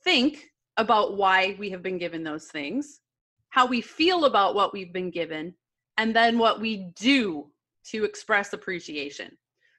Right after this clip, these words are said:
So notice, think, feel, and do are the four parts of gratitude.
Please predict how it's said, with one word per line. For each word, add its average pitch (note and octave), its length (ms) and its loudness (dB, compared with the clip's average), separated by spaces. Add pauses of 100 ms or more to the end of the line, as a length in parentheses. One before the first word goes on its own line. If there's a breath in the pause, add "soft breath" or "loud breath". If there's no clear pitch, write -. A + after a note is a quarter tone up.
(120)
So G#3 460 0
notice, G#3 760 0 (960)
think, A#3 320 0 (580)
feel, G#3 480 0 (240)
and F#3+ 420 -10
do F3+ 360 -12 (600)
are F#3 140 -2
the F3+ 80 -6
four D4 680 0
parts A3 580 0
of F#3 140 -8
gratitude. E3 560 -6